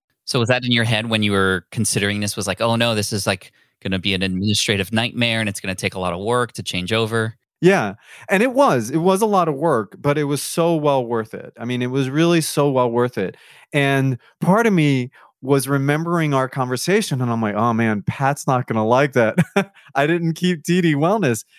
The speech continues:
Speaker 2: And then I thought to myself, "No, no, he didn't say that. That's not what he was saying," you know? And, and I think that the terminology is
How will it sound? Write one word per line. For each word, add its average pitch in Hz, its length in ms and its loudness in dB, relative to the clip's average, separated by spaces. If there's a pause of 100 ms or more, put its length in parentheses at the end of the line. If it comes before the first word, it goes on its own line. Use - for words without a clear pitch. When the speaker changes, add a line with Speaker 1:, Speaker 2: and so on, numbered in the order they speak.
(180)
Speaker 2:
And 151 140 0
then 165 140 2
I 165 80 2
thought 160 180 -2
to - 60 -8
myself, 135 280 -4
"No, 180 160 2
no, 151 140 2
he 120 140 0
didn't 180 240 -2
say 131 320 -2
that. - 340 -10 (240)
That's 139 240 -6
not 165 180 -2
what 123 120 0
he 110 100 -2
was 101 140 -6
saying," 104 580 -2
you 107 60 -2
know? 110 160 0
And, 110 200 -2
and 117 120 -4
I 123 60 0
think 160 260 -2
that 110 280 0 (520)
the 123 120 2
terminology 131 1120 2
is 110 540 0